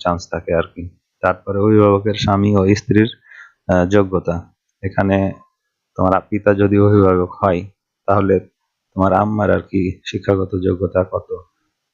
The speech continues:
তো এটা বলেছে দুইভাবে, যে এসএসসি বা সমমানের নিচে, মানে এসএসসির নিচে অথবা এসএসসির ঊর্ধ্বে, অর্থাৎ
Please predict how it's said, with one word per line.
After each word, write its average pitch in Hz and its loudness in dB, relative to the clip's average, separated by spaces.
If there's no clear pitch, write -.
তো 101 2
এটা 98 2
বলেছে 98 0
দুইভাবে, 98 0
যে 107 0
এসএসসি 127 0
বা 90 0
সমমানের 101 0
নিচে, 101 -2
মানে 92 -2
এসএসসির 107 0
নিচে 104 2
অথবা 123 0
এসএসসির 107 0
ঊর্ধ্বে, 98 0
অর্থাৎ 107 0